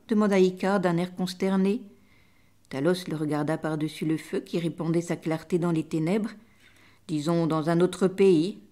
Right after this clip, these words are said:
Dans quel pays ? » « Quelle question » lui répondit Talos sur un ton de remontrance. « Disons dans le soleil ou dans la mer. » Brusquement, Talos étendit le bras et montra quelque chose dans l'eau. «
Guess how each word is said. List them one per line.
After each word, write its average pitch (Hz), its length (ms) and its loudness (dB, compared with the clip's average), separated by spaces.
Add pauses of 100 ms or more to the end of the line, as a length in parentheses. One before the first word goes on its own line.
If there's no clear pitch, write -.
(340)
Dans 269 140 2
quel 226 300 2
pays ? » « 165 440 2 (320)
Quelle 147 220 -4
question » 165 840 -2
lui 165 120 -2
répondit 147 420 -2
Talos 160 320 0
sur 156 340 -8
un 151 100 -2
ton 151 180 -6
de 151 120 -4
remontrance. « 143 760 -6 (300)
Disons 180 500 2 (160)
dans 147 80 -2
le 147 120 0
soleil 190 600 4 (400)
ou 165 100 0
dans 156 140 0
la 196 140 4
mer. » 160 320 2 (1040)
Brusquement, 190 600 2
Talos 226 460 2
étendit 185 380 2
le 190 140 6
bras 180 440 2
et 180 60 2
montra 208 360 2
quelque 226 360 -2
chose 214 340 -2
dans 165 160 0
l'eau. « 160 240 0